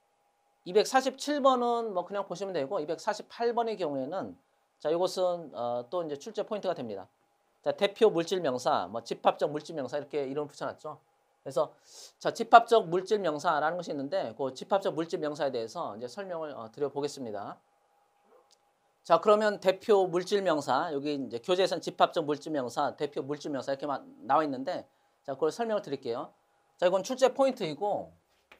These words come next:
자, 이, 어, 자, 대표적 물질, 대표 물질 명사, 집합적 물질 명사 요것을 다 좀 기억을 해주셔야 돼요. 자, 이거는 어떤 의미냐면,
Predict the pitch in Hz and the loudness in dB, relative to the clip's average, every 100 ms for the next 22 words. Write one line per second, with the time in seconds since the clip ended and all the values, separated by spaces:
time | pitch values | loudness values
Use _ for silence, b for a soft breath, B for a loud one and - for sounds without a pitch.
0 | _ _ _ _ _ _ _ _ _ _ | _ _ _ _ _ _ _ _ _ _
1 | _ _ 170 175 175 160 - _ _ _ | _ _ 2 4 2 -4 -12 _ _ _
2 | _ - 120 117 113 113 113 104 _ - | _ -10 -6 -6 -8 -10 -16 -20 _ -2
3 | 147 190 190 - 214 202 196 190 170 202 | 0 2 -2 6 8 8 6 4 6 6
4 | 202 _ 147 165 175 202 185 170 - 190 | 6 _ -2 -2 2 0 2 0 2 2
5 | 156 156 180 143 123 165 147 104 - 92 | 2 0 0 0 0 2 2 0 -4 0
6 | 175 165 156 151 156 170 127 117 131 110 | 2 2 -2 -2 -4 -2 -2 0 -2 0
7 | 160 170 185 156 143 135 135 139 156 143 | -4 -2 -4 -2 0 0 -4 -4 -2 -2
8 | 202 - 123 90 87 _ _ _ _ _ | -4 -6 -6 -6 -12 _ _ _ _ _
9 | _ 147 170 190 156 151 202 180 139 156 | _ -2 0 2 2 2 0 2 0 2
10 | 165 92 | -2 -4